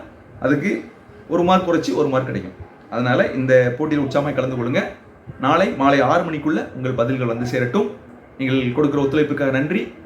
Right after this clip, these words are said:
நீங்கள் உற்சாகமா இந்த வேத நாடு போட்டியில பங்கு பெறுறீங்க, அதுக்காக நன்றி. தேவன் உங்கள் குடும்பத்தை பெருக்கம் ஆசீர்வதிப்பாராக. நீங்க நேரம் எடுத்து இதுல நீங்க என்ன செய்றீங்க? பங்கு பெறுறீங்க. பல வேலைகள் இருக்கும், பல சிரமங்கள் இருக்கும், பல ஊழியங்கள் இருக்கும்,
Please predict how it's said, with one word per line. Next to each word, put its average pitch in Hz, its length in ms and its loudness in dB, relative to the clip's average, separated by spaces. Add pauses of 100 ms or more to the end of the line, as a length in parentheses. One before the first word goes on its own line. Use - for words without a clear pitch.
(320)
நீங்கள் 139 220 0
உற்சாகமா 156 460 2
இந்த 147 180 -2
வேத 147 200 -2
நாடு 143 180 0
போட்டியில 135 280 -2
பங்கு 143 200 -2
பெறுறீங்க, 147 340 0
அதுக்காக 131 240 0
நன்றி. 151 400 -2 (480)
தேவன் 151 260 2
உங்கள் 143 300 0
குடும்பத்தை 170 420 0
பெருக்கம் 135 360 -2
ஆசீர்வதிப்பாராக. 131 720 -2 (680)
நீங்க 160 200 -6
நேரம் 196 400 2
எடுத்து 202 480 0 (260)
இதுல 151 240 2
நீங்க 139 240 0
என்ன 139 160 0
செய்றீங்க? 117 320 -2 (220)
பங்கு 135 200 -2
பெறுறீங்க. 127 420 0 (220)
பல 113 120 -2
வேலைகள் 135 320 2
இருக்கும், 165 340 -4 (380)
பல 117 140 -4
சிரமங்கள் 147 380 2
இருக்கும், 151 400 -2 (880)
பல 127 180 2
ஊழியங்கள் 151 400 4
இருக்கும், 165 280 -4